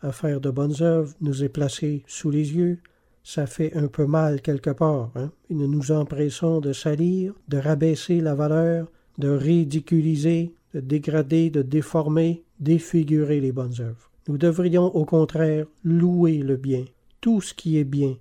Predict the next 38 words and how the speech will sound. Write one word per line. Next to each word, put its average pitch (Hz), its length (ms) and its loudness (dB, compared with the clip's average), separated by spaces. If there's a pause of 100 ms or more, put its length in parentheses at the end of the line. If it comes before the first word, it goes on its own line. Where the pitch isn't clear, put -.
(140)
et 160 160 4
bon 151 320 4 (240)
descend 156 560 -2
d'en 139 200 -2
haut 131 220 -2 (280)
et 151 80 0
devrait 143 380 0
être 156 280 -2
reconnu 151 760 0
comme 147 200 -2
une 143 160 0
bénédiction. 151 800 -2 (220)
Et 160 200 4
où 190 180 6
qu'il 196 200 -2
se - 160 2
trouve, 165 540 0 (160)
il 147 200 0
doit 156 240 2
être 160 320 2
encouragé 160 840 2 (120)
et 151 80 0
glorifié 139 800 -4
comme 135 220 -6
tel. 123 320 -10 (1600)
La 151 120 0
Bible 175 380 6
dit 175 240 -2
que - 100 0
le 156 160 4
chrétien 165 480 -2
doit 147 220 0
être 151 280 -2
ami 160 400 0
des 135 160 -2
gens 127 160 -4
de 127 140 -4
bien 123 240 -6